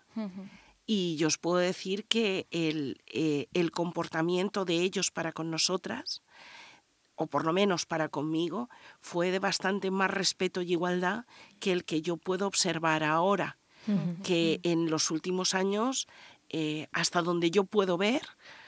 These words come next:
Speaker 2: ha habido un retroceso muy importante en, eh, en esta partida de jugar a que nos respetamos y nos, y nos, y, y, y ju-, luchamos juntos por lo que sea.
Speaker 3: Mm.
Speaker 1: Ujú.
Speaker 2: Entonces, pues bueno.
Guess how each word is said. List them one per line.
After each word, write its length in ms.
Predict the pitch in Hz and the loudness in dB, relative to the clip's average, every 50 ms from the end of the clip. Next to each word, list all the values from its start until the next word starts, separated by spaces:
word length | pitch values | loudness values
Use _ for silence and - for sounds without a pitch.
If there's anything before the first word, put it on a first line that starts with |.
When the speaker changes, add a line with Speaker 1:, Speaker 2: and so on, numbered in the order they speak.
| - - - - | -20 -20 -10 -6
Speaker 2:
ha 60 | 147 | -6
habido 340 | 139 170 160 170 165 190 190 | -4 -4 -4 -2 0 2 2
un 200 | 208 208 202 196 | 2 2 2 2
retroceso 640 | 202 196 196 - 196 180 - - 196 - - 190 | 0 0 -2 -2 -4 -6 -4 -4 -2 -2 -2 -2
muy 220 | 180 180 185 180 190 | -2 -2 0 0 0
importante 880 | 190 175 - 180 180 185 - 180 180 185 196 175 - 214 247 294 320 - - - - - - - _ _ - | 0 0 -2 -4 -4 -2 0 0 0 0 0 -2 -4 -4 -4 -6 -8 -12 -18 -20 -20 -20 -20 -20 _ _ -4
en, 720 | - 180 175 170 175 170 170 165 170 165 165 165 165 - - | -2 0 2 2 2 0 0 0 -2 -2 -4 -4 -6 -8 -8
eh, 420 | - 165 160 156 151 156 156 151 151 151 - - - _ _ _ _ _ _ _ _ _ _ _ _ - | -6 -4 -2 -2 -2 -2 -4 -4 -6 -6 -8 -10 -14 _ _ _ _ _ _ _ _ _ _ _ _ 0
en 160 | - 185 170 175 | 2 4 4 6
esta 300 | 185 175 - - 247 226 | 4 4 4 6 4 4
partida 600 | - - 196 180 175 - - 214 214 180 185 170 | 6 6 4 4 2 -2 -6 -4 -2 2 2 2
de 120 | 165 170 170 | 2 2 -2
jugar 540 | - - 180 160 151 175 175 170 170 - - - - - - - - - | -2 0 -2 0 2 4 4 4 4 0 -4 -14 -20 -20 -20 -16 -2 2
a 140 | 180 175 - | 2 2 2
que 280 | - 175 180 170 175 | 2 0 0 0 0
nos 200 | 180 175 170 156 | 2 0 0 0
respetamos 720 | 156 170 151 - - 160 147 - 165 170 180 170 165 - - | 0 -2 -2 -2 -2 -4 -2 0 0 0 0 -2 -2 -2 0
y 60 | 165 | 0
nos, 360 | 165 165 165 165 160 - - - - - - - _ | 2 2 2 2 2 0 -2 -4 -8 -20 -20 -12 _
y 100 | - 196 | -2 0
nos, 300 | 185 180 175 165 - - - - | 2 2 2 2 2 0 0 0
y, 60 | 190 | -2
y, 380 | 175 110 120 180 190 160 - 185 | -2 0 0 0 0 0 0 0
y 40 | 190 | -2
ju-, 160 | - - - - | -4 -4 -4 0
luchamos 580 | 220 214 208 - - 208 208 208 196 180 - | 0 0 2 2 2 2 2 0 0 0 -2
juntos 400 | - - 196 185 170 - 160 - - | -2 0 0 0 0 -2 -4 -6 -6
por 160 | - 127 156 | -8 -8 -6
lo 100 | 147 - | -8 -8
que 140 | - 120 - | -8 -10 -10
sea. 280 | - - - - - _ _ _ _ - | -10 -10 -12 -16 -20 _ _ _ _ -8
Speaker 3:
Mm. 160 | - 208 190 175 | -6 -4 -4 -4
Speaker 1:
Ujú. 400 | 180 220 208 190 170 185 196 196 - _ _ - - - - - - - | -6 -8 -10 -10 -10 -12 -16 -16 -20 _ _ -20 -18 -18 -18 -20 -20 -16
Speaker 2:
Entonces, 380 | - - 165 156 - 190 208 - | -10 -8 -6 -4 -4 -4 -4 -4
pues 180 | - 170 165 151 | -6 -8 -6 -4
bueno. 240 | 156 165 156 143 | -4 -4 -4 -8